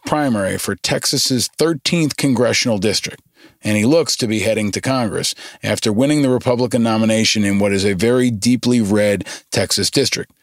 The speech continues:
Jackson got roughly fifty-six percent of the vote, and he defeated Josh Weingartner, a lobbyist, in the race to replace Mac Thornberry, who's retiring after thirteen terms. Trump congratulated the former White House official on Twitter and spoke to him on the phone.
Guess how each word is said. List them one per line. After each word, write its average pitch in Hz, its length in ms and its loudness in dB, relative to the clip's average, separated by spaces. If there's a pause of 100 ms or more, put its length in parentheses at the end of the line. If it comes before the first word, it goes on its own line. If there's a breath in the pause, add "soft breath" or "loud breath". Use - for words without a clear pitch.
(520 soft breath)
Jackson 131 380 2
got 117 200 0
roughly 120 280 2
fifty-six 131 580 -2
percent 117 380 0
of 104 60 2
the 98 60 0
vote, 131 360 2 (240 loud breath)
and 113 140 0
he 113 40 0
defeated 113 420 2
Josh 131 500 0
Weingartner, 104 760 2
a 104 40 2
lobbyist, 104 600 0 (260 loud breath)
in 101 120 0
the 110 100 2
race 135 320 2
to 113 120 0
replace 123 480 0
Mac 117 260 0
Thornberry, 139 680 2 (200 loud breath)
who's 113 200 0
retiring 113 520 0
after 104 220 -2
thirteen 95 440 -2
terms. - 480 -2 (680 soft breath)
Trump 143 260 0
congratulated 131 840 2
the 113 60 0
former 123 260 0
White 117 200 2
House 113 200 0
official 104 400 -2
on - 100 -4
Twitter 180 420 2 (300 loud breath)
and 110 100 0
spoke 117 320 0
to 113 120 0
him 104 80 2
on 101 100 0
the 104 80 0
phone. 135 340 0